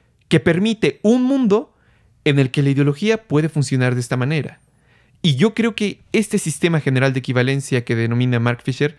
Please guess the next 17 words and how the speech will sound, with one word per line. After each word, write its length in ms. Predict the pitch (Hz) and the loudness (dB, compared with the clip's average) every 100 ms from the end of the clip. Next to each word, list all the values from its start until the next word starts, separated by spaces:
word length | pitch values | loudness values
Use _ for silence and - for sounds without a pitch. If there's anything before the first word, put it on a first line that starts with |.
| _ - - | _ -20 -2
es 220 | 151 156 | 0 0
lo 80 | 160 | -4
que 100 | 156 | -2
podemos 440 | - 135 208 160 | 0 2 2 0
ver 200 | 127 131 | 0 0
dentro 340 | 120 117 123 113 | 0 -2 -2 -4
de, 340 | 113 110 120 | -4 -6 -8
de 140 | - 123 | -2 -2
la 100 | 117 | 0
película. 360 | 123 117 120 123 | -2 -2 -2 -2
Es 100 | - | 0
como 140 | 151 | -2
este 140 | 147 | 0
mecanismo 600 | 156 143 135 147 180 139 | 0 0 0 0 0 -2
actuando 500 | 117 - 123 117 113 | -4 -2 -2 0 0
dentro 320 | 117 117 123 113 | -2 -2 -2 -6
de 300 | 98 104 | -6 -12